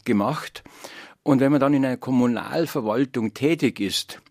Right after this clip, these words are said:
kommt dann schnell so ein bisschen, ja, die Überlegung, du könntest doch auch für Gemeinderat und sowas kandidieren.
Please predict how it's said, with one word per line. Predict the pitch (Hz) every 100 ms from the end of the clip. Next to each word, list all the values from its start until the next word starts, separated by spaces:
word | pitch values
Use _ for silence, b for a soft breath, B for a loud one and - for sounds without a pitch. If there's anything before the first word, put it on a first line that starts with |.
| B B B B -
kommt | 135 143 123
dann | 113
schnell | - - 95 113 160 170 143
so | 139
ein | 123
bisschen, | 131 135 - 135 110
ja, | 110
die | 113
Überlegung, | 113 107 95 127 156 143 B B -
du | 127
könntest | - 143 170 151 139 -
doch | 127 120
auch | - - 127 151 -
für | - 135 127 120 120
Gemeinderat | 117 - - 135 143 127 127
und | 120
sowas | 131 127 127 - -
kandidieren. | 120 113 107 104 107 120 165 165